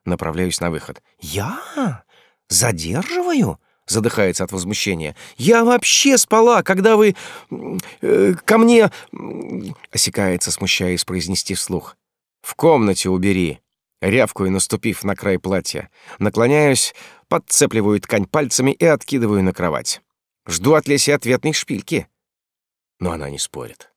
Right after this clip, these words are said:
Наоборот. "Спасибо, кстати", обезоруживает словами благодарности. "Но не нужно было столько всего покупать. Из зарплаты вычтите",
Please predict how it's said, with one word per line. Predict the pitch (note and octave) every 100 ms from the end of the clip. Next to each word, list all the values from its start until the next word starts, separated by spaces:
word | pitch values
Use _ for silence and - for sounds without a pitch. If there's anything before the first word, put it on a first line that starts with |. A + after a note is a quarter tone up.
| _ _ _ -
Наоборот. | C#2+ C2+ D2 F#2 G#2+ - - _ _ _ _ _ _
"Спасибо, | - - D#3+ - E3 B2+
кстати", | - A#2+ A2+ - _ _ _ _ -
обезоруживает | F#2+ E2+ F#2+ G2 D#2+ F#2
словами | - F#2 F#2+ F2+
благодарности. | F#2+ G2 G#2 F2 F#2+ - G2+ _ _ _ -
"Но | G#3
не | A3 G#3+
нужно | A#3 A3 D3
было | B2+ G2+
столько | A2 - G3+ A2
всего | - D#3 D#3+
покупать. | G2+ - - B2+ F#2+ _ _ _ _ -
Из | E3+
зарплаты | C3 F3+ F#3 A#3+ B3+ C3 G2 -
вычтите", | C3+ B2 - B2 - E2